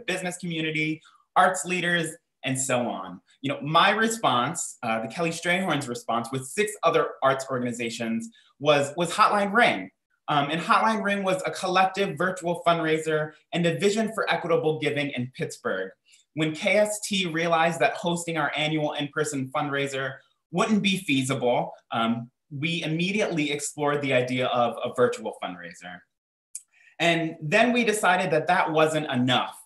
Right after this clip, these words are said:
We're not alone in this challenging moment. You know, there are so many important arts organizations led by or in community with queer, Black, people of color that have for generations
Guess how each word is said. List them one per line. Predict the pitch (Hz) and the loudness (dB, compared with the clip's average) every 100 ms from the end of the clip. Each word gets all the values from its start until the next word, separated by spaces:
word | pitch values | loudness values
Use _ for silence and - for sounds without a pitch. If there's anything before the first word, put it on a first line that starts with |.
| - | -8
We're | 143 175 | -2 4
not | 190 202 | 4 4
alone | 156 156 160 160 | 2 2 2 2
in | - 135 | 0 -2
this | 127 - | -2 -2
challenging | 147 127 131 123 120 | -2 -2 -2 0 0
moment. | 113 110 104 101 _ _ _ _ _ _ 147 | 0 -2 -4 -8 _ _ _ _ _ _ -10
You | 160 175 | -4 2
know, | 165 - | 2 4
there | 180 | 4
are | 170 | 6
so | 170 - 196 196 190 | 4 2 2 2 2
many | 180 175 180 175 156 | 0 0 0 -2 -2
important | 131 131 185 175 147 | -4 -4 -2 -2 0
arts | 147 147 | 0 0
organizations | 143 139 139 135 135 139 127 | -2 -2 -2 -2 -4 -4 -4
led | 127 151 156 | 2 2 4
by | 143 135 135 135 - _ | 4 4 2 -2 -12 _
or | 165 - | -4 0
in | 208 | 0
community | 196 185 185 170 165 | 0 -4 -2 -2 0
with | 156 156 - | 0 0 -2
queer, | 165 175 170 | -2 0 0
Black, | 156 147 147 - | 2 4 4 0
people | 175 143 147 | -8 -2 -2
of | - | -2
color | 165 147 143 | 0 0 0
that | 131 123 | 0 0
have | 160 | 0
for | 156 | -2
generations | 156 156 151 151 170 170 156 135 - | 0 2 2 4 2 0 -2 -4 -8